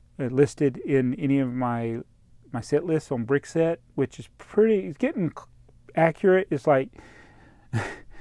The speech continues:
as far as train stuff, I've pretty much been through every box, and I don't know how I've missed these. And so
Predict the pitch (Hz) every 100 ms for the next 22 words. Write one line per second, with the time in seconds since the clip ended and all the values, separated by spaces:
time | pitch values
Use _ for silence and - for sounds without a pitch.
0 | - - - - 202 202 - 196 202 -
1 | 170 165 156 - - 247 220 175 - 151
2 | 170 156 151 143 151 139 127 123 143 135
3 | 104 - - 135 127 135 139 220 123 131
4 | 127 123 113 131 135 - - 120 117 120
5 | 113 123 113 - 123 120